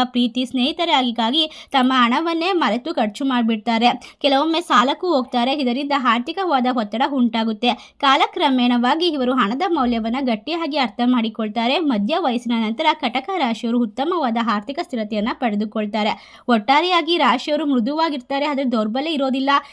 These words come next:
ಎಲ್ಲವನ್ನ ಸಹಿಸ್ಕೊಳ್ತಾರೆ, ಆದ್ರೆ ಸೋಲೋದಿಲ್ಲ. ಯಾವುದೇ ರೀತಿಯ ಸಮಯ ಬಂದಾಗ ಶಾಂತ ಸ್ವಭಾವದಿಂದ ದೊಡ್ಡ ಶಕ್ತಿಯಾಗಿ ಪರಿವರ್ತಿಸ್ಕೊಳ್ತಾರೆ. ಕಟಕ ರಾಶಿಯವರ ಜೀವನ ಒಂದು ಅದ್ಭುತ ಕಥೆ. ಅವರ ಕಣ್ಣಲ್ಲಿ ಕಣ್ಣೀರು, ಮಧ್ಯದಲ್ಲಿ ಪರೀಕ್ಷೆ, ಕೊನೆಯಲ್ಲಿ ಪ್ರಶಾಂತತೆ. ಇವರು ಬೇಗ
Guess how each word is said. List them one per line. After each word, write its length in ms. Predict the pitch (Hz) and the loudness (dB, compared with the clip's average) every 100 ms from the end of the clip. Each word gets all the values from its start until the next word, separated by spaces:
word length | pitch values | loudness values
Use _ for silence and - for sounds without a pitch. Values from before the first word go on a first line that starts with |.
| - | -4
ಎಲ್ಲವನ್ನ 440 | 254 240 359 359 349 359 | 0 2 2 2 0 0
ಸಹಿಸ್ಕೊಳ್ತಾರೆ, 580 | 277 247 - 254 254 269 | -2 -2 -2 0 0 0
ಆದ್ರೆ 160 | 285 | -2
ಸೋಲೋದಿಲ್ಲ. 580 | 285 247 247 277 294 262 262 - - - | -2 -2 0 0 0 2 0 0 -14 -4
ಯಾವುದೇ 360 | 247 208 262 359 | 2 4 4 0
ರೀತಿಯ 240 | 359 311 | 0 -2
ಸಮಯ 340 | 330 247 247 349 | 0 0 2 0
ಬಂದಾಗ 340 | 294 269 262 | 0 0 0
ಶಾಂತ 340 | 277 254 233 254 | -2 -2 -2 -4
ಸ್ವಭಾವದಿಂದ 640 | - 277 240 240 240 320 302 247 | -4 -2 0 0 0 -2 -2 0
ದೊಡ್ಡ 180 | 202 277 | 0 -2
ಶಕ್ತಿಯಾಗಿ 500 | 339 262 247 254 262 | -2 -6 -4 -4 -4
ಪರಿವರ್ತಿಸ್ಕೊಳ್ತಾರೆ. 1200 | - 226 233 226 240 - 220 220 226 233 - - - | -2 -2 -2 -4 -6 -4 -4 -2 0 0 -2 -12 -2
ಕಟಕ 280 | 262 302 427 | 0 2 2
ರಾಶಿಯವರ 400 | 403 277 269 269 254 | 2 2 2 0 0
ಜೀವನ 340 | 247 254 320 339 | -2 -2 0 -2
ಒಂದು 220 | 311 240 | 0 0
ಅದ್ಭುತ 360 | 247 226 208 302 | 0 0 -2 -4
ಕಥೆ. 280 | 320 277 262 | -4 -4 -2
ಅವರ 260 | 277 277 233 | 0 0 -2
ಕಣ್ಣಲ್ಲಿ 460 | 247 247 240 294 370 | -2 0 2 0 -2
ಕಣ್ಣೀರು, 500 | 320 240 240 262 285 | -2 2 2 2 0
ಮಧ್ಯದಲ್ಲಿ 520 | 269 202 269 311 311 | 0 0 -2 -2 -4
ಪರೀಕ್ಷೆ, 460 | 269 220 226 262 247 | -4 -4 -2 -4 -2
ಕೊನೆಯಲ್ಲಿ 480 | 240 214 247 294 | -2 -2 -2 -2
ಪ್ರಶಾಂತತೆ. 800 | 330 240 208 220 226 220 220 - - - - | -4 -6 -4 -2 -2 -2 -2 -4 -10 -20 -6
ಇವರು 220 | 311 302 | -2 0
ಬೇಗ 280 | 285 247 262 | 2 2 4